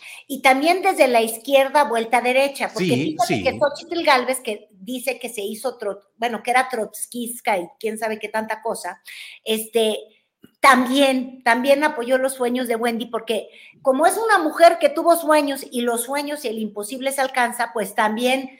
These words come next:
Speaker 1: Xochitl se siente wendista. Mira, ahí teníamos la imagen del tuitín, ahí lo
Speaker 2: Ujú.
Speaker 1: soltó bien contenta,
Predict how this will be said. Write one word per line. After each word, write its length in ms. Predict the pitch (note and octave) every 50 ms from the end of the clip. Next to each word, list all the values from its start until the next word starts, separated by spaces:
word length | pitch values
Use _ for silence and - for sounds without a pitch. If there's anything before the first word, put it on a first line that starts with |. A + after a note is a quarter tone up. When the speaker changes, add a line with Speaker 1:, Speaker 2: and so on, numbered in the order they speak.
| _ _ _
Speaker 1:
Xochitl 800 | - - - C#4+ C#4+ C#4+ C#4+ D4 D4 C#4+ - D4+ D4+ D#4 D#4+ D#4 - - - _ _
se 220 | - - B3+ A#3+
siente 720 | A#3+ A#3+ B3+ C#4+ C#4+ C#4+ D4 C#4+ C#4+ C#4+ D4+ D4 D4 C#4+ - G#3
wendista. 640 | G3+ G#3+ A3 A3 G#3 A#3 B3+ A#3 - - - F#3+ E3
Mira, 320 | F#3+ A3 A#3+ G#3 E3 - - - - - -
ahí 260 | G3+ A3 A#3+ C#4 D4+
teníamos 480 | D4+ F4 E4+ D#4+ D#4+ D#4 D#4 D#4 D#4 D4+
la 120 | D4 B3
imagen 440 | B3 B3 B3 B3 B3+ B3+ C4+ C4 B3+
del 200 | B3+ A#3+ A#3 A#3+
tuitín, 640 | A#3+ B3 B3+ A#3+ C#4 C#4 C4 A3+ A#3+ C4 G4 - _ _ _ _ _ _ _ _ _ _ _
ahí 360 | - E3 F3 G#3 B3 C#4+ D#4
lo 100 | E4+ G4
Speaker 2:
Ujú. 80 | G4+ G4
Speaker 1:
soltó 360 | - G4+ F#4+ F#4+ - F4 E4+
bien 240 | E4+ E4+ F4 E4+ E4
contenta, 680 | E4+ E4 E4+ E4+ D#4+ B3+ B3+ B3+ - A#3+ B3 - -